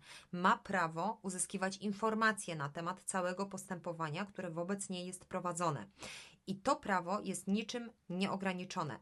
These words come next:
Na każdym etapie osoba podejrzana może zwrócić się do organów ścigania o udostępnienie jej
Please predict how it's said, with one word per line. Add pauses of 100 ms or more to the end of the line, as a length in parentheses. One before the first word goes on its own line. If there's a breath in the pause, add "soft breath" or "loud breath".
(120)
Na
każdym
etapie (140)
osoba
podejrzana (160)
może
zwrócić
się (320)
do
organów
ścigania
o
udostępnienie
jej